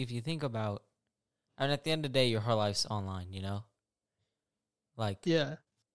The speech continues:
Speaker 1: everybody, like, think about it. All your, your socials, your everything that's happened to you, like, obviously, yes, there's like, "Oh, well, I won't know, like, who you talked to today," but it's like, the important stuff is online. And if you have somebody,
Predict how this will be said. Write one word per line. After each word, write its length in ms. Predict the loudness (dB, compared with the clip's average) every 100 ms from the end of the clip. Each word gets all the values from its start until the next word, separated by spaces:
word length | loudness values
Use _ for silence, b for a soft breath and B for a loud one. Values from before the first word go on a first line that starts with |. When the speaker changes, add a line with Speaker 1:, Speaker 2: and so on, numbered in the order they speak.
| _ _ _ _
Speaker 1:
everybody, 460 | -2 0 2 2 2
like, 200 | -2 -4
think 120 | -8 -6
about 200 | -6 -6
it. 40 |
All 220 | 2 6 6
your, 300 | 4 0 -4 -8
your 160 | -8
socials, 640 | -4 2 2 2 0 0 0
your 100 | -2
everything 340 | 0 -2 -2
that's 180 | -4 -2
happened 320 | 0 0 0
to 100 | -6
you, 220 | -6 -6 -8
like, 280 | -10 -12 -14 b b b b
obviously, 540 | 8 8 6 2 2
yes, 400 | 0 0 -2 -2
there's 200 | -4 -4
like, 140 | -4 0
"Oh, 160 | 2
well, 180 | 2 0
I 60 | 0
won't 280 | 0 -2 -2
know, 160 | -4
like, 220 | -4 -6
who 100 | -2
you 140 | -2 -2
talked 320 | -2 -4 -4
to 80 | -6
today," 380 | -2 -2 -2 -4
but 180 | -6 -6
it's 160 | -6
like, 260 | -8 -8 -14 _ _ _ _ _ -20 _
the 200 | -6 -2
important 440 | -2 0 2 2 0
stuff 240 | 0 0
is 120 | 0
online. 440 | 0 0 -2 -4 -4
And 160 | -2 -2
if 180 | -2
you 140 | -4 -2
have 260 | 0 -2 -4
somebody, 560 | -2 -2 0 0 -4